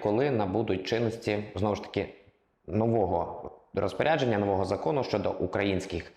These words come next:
біженців, а точніше тих українців, які мають тимчасовий захист, і не тільки. Отож, давайте одразу переходимо до питань, щоб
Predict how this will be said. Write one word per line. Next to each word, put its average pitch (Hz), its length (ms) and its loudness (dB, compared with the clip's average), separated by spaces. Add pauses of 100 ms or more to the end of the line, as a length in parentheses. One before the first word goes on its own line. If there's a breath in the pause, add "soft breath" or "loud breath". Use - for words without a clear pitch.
(460 loud breath)
біженців, 170 640 2
а 107 60 4
точніше 135 540 0
тих - 400 -2
українців, 123 440 2
які 104 200 0
мають 101 240 0
тимчасовий 98 460 -2
захист, 151 400 -2
і 196 120 2
не 135 100 2
тільки. - 340 -4 (380 loud breath)
Отож, 123 380 0
давайте 151 280 2
одразу 123 260 2
переходимо 110 400 0
до 117 100 2
питань, 220 420 0
щоб - 300 0